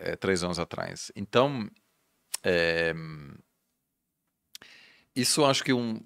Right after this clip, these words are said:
é, é preocupante. Eu acho, eu acho que, é, tem isso, tem a probabilidade dele ser condenado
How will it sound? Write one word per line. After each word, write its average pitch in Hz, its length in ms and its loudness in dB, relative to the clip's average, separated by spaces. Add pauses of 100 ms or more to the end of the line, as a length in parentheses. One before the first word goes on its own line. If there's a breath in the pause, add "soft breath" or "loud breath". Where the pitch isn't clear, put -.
(100)
é, 101 420 0
é 98 40 2
preocupante. 101 440 -2
Eu 139 100 4
acho, 147 180 0 (1600 loud breath)
eu 117 140 4
acho 123 180 4
que, 127 240 -2 (200)
é, 117 220 2
tem 117 280 2
isso, 165 260 0
tem 165 400 2
a - 80 2
probabilidade 113 800 2
dele 117 160 -2
ser - 260 -4
condenado 127 1000 0